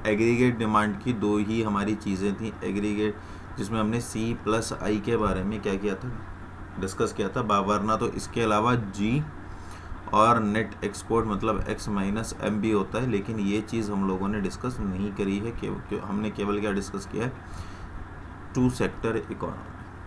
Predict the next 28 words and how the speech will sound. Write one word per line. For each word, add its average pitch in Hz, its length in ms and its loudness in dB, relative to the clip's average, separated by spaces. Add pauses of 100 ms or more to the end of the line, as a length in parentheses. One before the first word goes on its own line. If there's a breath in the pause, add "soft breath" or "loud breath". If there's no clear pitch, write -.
(400)
ठीक 110 140 -2
है? 127 100 -4 (360)
अब 101 160 -6
two 131 120 6
sector 127 400 4
economy 117 540 4
में 123 200 2
कहानी 107 420 4
क्या 107 260 2
है 95 360 -2 (1700 loud breath)
कि 127 60 4
यहाँ 107 360 8
पर 120 240 4
हम 139 140 4
full 127 260 6
employment 107 640 4
की 123 100 0
बात 95 320 0
करते - 240 -6
हैं। - 100 -8
किसकी 104 300 -2
हम 110 140 0
बात 107 200 4
करते 101 300 -2
हैं? 117 100 -6
Full 110 180 2
employment 90 540 -2
की। 95 120 -4